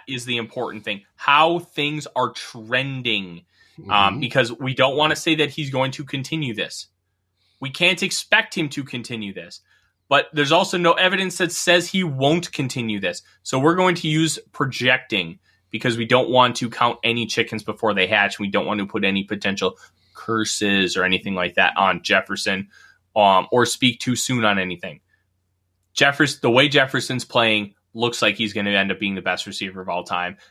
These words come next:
Speaker 1: considering his
Speaker 2: He's,
Speaker 1: age,
Speaker 2: he's,
Speaker 1: considering
Speaker 2: he's
Speaker 1: how early he's doing it, like, all those things.
Speaker 2: He's gotta stay healthy, and he's gotta play just as long as,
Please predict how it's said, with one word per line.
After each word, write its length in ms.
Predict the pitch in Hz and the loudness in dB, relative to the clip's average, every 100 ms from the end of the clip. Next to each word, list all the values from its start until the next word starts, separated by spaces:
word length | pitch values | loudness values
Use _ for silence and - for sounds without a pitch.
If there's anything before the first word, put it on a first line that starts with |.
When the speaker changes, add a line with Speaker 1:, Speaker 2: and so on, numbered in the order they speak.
| - | -10
Speaker 1:
considering 440 | 120 120 135 143 139 | -8 -4 -2 -2 -2
his 200 | 143 123 | -2 2
Speaker 2:
He's, 20 | |
Speaker 1:
age, 240 | 113 110 | 2 2
Speaker 2:
he's, 180 | 107 - _ | -4 -12 _
Speaker 1:
considering 400 | 139 139 143 139 | -8 -2 0 2
Speaker 2:
he's 100 | 117 | 2
Speaker 1:
how 240 | 120 135 151 | 4 4 2
early 240 | 143 139 | -2 -4
he's 240 | 135 143 | -6 -8
doing 300 | - 127 110 | -6 -6 -4
it, 220 | 110 107 _ _ _ _ _ 131 | -4 -6 _ _ _ _ _ -4
like, 160 | 127 | 0
all 200 | - 175 | 6 6
those 220 | 147 123 - | 6 2 -2
things. 360 | 92 76 - _ _ | -12 -16 -20 _ _
Speaker 2:
He's 200 | - 117 | -6 -6
gotta 240 | - 131 123 | -2 -2 -2
stay 260 | - 143 | 0 0
healthy, 560 | 139 151 135 151 147 165 | 2 2 0 -2 -2 -4
and 160 | 104 107 | -6 -8
he's 160 | 98 | -8
gotta 280 | - 123 123 | -8 -6 -6
play 600 | - 135 139 127 123 117 _ _ _ _ _ _ _ _ _ - | -6 -2 2 2 0 -6 _ _ _ _ _ _ _ _ _ -18
just 320 | 101 131 131 160 | -2 4 4 4
as 120 | 117 | 2
long 420 | 139 135 135 135 | 4 6 6 4
as, 560 | 120 113 107 98 - | 0 -2 -2 -6 -12